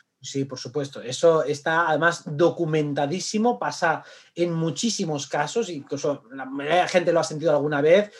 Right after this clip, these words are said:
que es habitual, ¿no? Cuando me llamó no sé quién y me dijo que el abuelo estaba muerto y yo ya lo sabía. Pues esto es algo, eh,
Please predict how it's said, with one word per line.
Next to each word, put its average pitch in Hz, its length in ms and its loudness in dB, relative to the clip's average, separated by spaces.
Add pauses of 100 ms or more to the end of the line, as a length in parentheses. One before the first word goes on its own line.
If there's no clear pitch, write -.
(320)
que 156 140 -2
es 151 200 -6
habitual, 165 580 2
¿no? 190 180 4
Cuando 165 420 0
me 160 160 -2
llamó 202 540 4
no 214 100 2
sé 202 140 -2
quién 254 400 8
y 220 60 4
me 196 100 2
dijo 208 220 2
que 202 60 0
el 196 60 4
abuelo 190 200 4
estaba 185 240 4
muerto 196 260 2
y 185 40 0
yo 185 60 -4
ya 180 80 4
lo 175 60 4
sabía. 135 420 -4
Pues - 280 -16 (320)
esto - 240 -4
es 160 280 2
algo, 165 580 8
eh, 127 260 -12